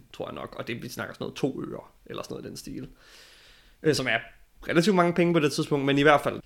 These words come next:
Og det er ligesom baggrunden, de her, ja, at det er derfor, at tømrerne her, de nedlægger, øh,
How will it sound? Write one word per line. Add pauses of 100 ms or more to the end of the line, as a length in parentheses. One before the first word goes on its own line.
Og
det
er
ligesom (1120)
baggrunden,
de
her, (680)
ja, (220)
at (120)
det
er
derfor,
at
tømrerne
her,
de
nedlægger, (220)
øh,